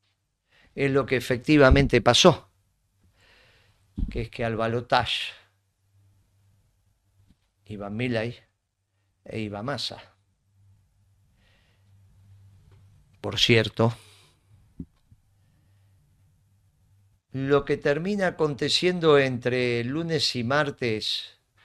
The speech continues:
después de la general, con Cambiemos afuera del balotaje, es un despropósito en el diario La Nación, o en La Nación Más.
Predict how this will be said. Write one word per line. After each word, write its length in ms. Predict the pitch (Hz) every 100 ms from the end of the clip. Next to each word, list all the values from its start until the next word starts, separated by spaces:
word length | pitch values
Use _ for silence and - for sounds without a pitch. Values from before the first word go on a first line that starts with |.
| _ _ _ _ _ _ _ _ _ _ _ _ _ _ _
después 360 | 107 113 120 110
de 80 | 113
la 120 | 117
general, 680 | - 117 110 123 143 131 - _ _ _ _ _ _ _ _ _ _ _ _ -
con 180 | - 107
Cambiemos 600 | 104 110 123 120 117 -
afuera 480 | 104 - 117 113 101
del 220 | 110 104
balotaje, 680 | 107 107 110 139 151 - 117
es 420 | 147 - - - _ _
un 160 | 113 107
despropósito 960 | 107 107 104 117 151 - 107 - - - - _ _ _ _ - - _ _ - -
en 160 | 107
el 120 | 104
diario 380 | 104 110 107 107
La 100 | 104
Nación, 380 | 104 101 - 98 - _ _ _ _ _ - - _ _ _
o 100 | 123
en 80 | 117
La 100 | 104
Nación 360 | 104 98 113 101
Más. 480 | 110 - - -